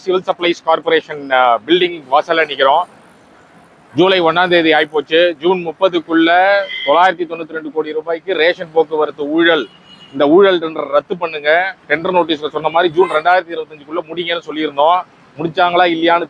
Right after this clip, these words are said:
தெரியல. ஜூலை ஒண்ணாம் தேதி ஆச்சு, இன்னி வரைக்கும் எந்த தகவலும் இல்ல.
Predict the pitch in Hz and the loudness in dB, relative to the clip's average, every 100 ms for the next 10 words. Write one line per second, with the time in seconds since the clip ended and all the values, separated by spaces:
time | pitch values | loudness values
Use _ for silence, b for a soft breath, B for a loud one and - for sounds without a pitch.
0 | 151 151 165 180 165 175 156 165 175 160 | -4 0 0 0 0 0 0 0 0 -4
1 | 156 151 151 185 165 175 170 170 185 180 | 0 0 0 -8 -6 0 0 0 -2 -4
2 | 160 170 165 151 123 - _ _ 135 151 | 0 2 4 2 0 -10 _ _ 0 4
3 | 175 180 165 147 156 | 4 2 0 2 2